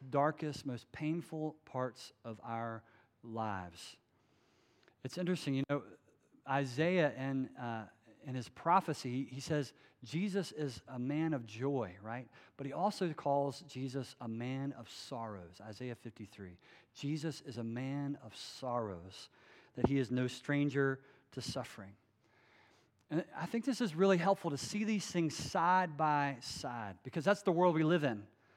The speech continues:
where these beautiful moments and ugly moments, these incredibly uh, wonderful occasions and these heartbreaking occasions in our life,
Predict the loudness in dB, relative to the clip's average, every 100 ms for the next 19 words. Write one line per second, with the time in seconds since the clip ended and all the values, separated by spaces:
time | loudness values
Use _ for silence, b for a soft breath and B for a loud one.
0 | b b b b b _ 0 0 0 4
1 | 8 8 8 6 8 6 2 2 2 4
2 | 4 2 -2 -6 -8 -4 0 0 -2 B
3 | B B -6 0 4 6 6 6 4 4
4 | -2 b b _ -10 -8 -6 4 6 8
5 | 6 6 4 4 0 0 0 0 -2 -2
6 | -2 -2 -4 -2 -2 0 -2 -2 -6 -8
7 | -10 -8 -6 -6 -6 -6 -6 -6